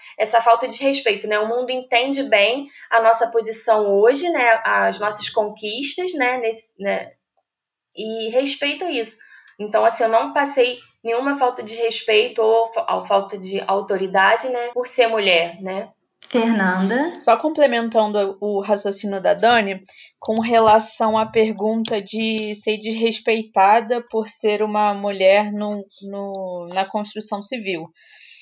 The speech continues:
Speaker 3: É, a única, o único caso parecido que eu passei, eu não, não, eu tenho certeza que não foi por eu ser uma mulher na construção civil.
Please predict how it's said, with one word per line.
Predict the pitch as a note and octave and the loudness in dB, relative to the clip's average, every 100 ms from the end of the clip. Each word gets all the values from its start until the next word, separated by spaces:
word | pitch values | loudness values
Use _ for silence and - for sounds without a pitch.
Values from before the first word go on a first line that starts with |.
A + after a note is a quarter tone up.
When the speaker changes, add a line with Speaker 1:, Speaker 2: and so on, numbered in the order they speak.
| - _ _ - | -20 _ _ 4
Speaker 3:
É, | G3+ G3+ G3 F#3+ F3+ F3 E3 - _ _ _ _ _ _ _ _ _ _ _ _ _ _ - | 6 8 8 6 6 4 4 0 _ _ _ _ _ _ _ _ _ _ _ _ _ _ 4
a | B3 C4 | 6 6
única, | C#4+ G4 G4 - D4 C#4 B3+ A3+ G#3+ F#3+ F3 - _ - _ _ _ - _ - _ - - | 4 -2 -6 6 8 10 8 6 4 2 -2 -6 _ -20 _ _ _ -20 _ -20 _ -20 -4
o | G#3+ B3+ | 2 2
único | D#4 D#4+ - | 2 -4 -4
caso | B3 A3+ C#4 B3 A3 - | 2 6 6 4 0 4
parecido | A3 G3+ G#3+ - G#3+ G#3 | 4 4 0 -2 -4 -6
que | G#3+ | -2
eu | G#3 G#3 | -2 2
passei, | G3 F#3 - A#3+ C#4 B3+ - - _ _ _ | 2 2 2 4 4 2 -4 -14 _ _ _
eu | A3 B3+ | 2 2
não, | C4 C#4+ C#4+ - _ | 2 0 0 -8 _
não, | A3 A3+ B3 C4 C4 A#3+ | -8 -2 0 0 -2 -2
eu | A3+ | 0
tenho | C4 | -2
certeza | C4+ D4 D4 C4 | -2 0 0 0
que | C4+ B3+ | 0 -2
não | B3 | -4
foi | A#3+ - A#3 A#3 | -2 2 2 2
por | A#3+ A#3 G#3+ | -2 2 2
eu | G#3 A3+ | 4 0
ser | - A3+ | 0 0
uma | A3 A3 | 0 0
mulher | G#3+ G#3+ G3 G#3+ | -2 -2 2 2
na | B3 A#3+ | 2 -2
construção | A#3 A3+ - A3+ | -4 -6 -6 -6
civil. | A3+ A#3 G3 F#3 | -4 -6 -6 -8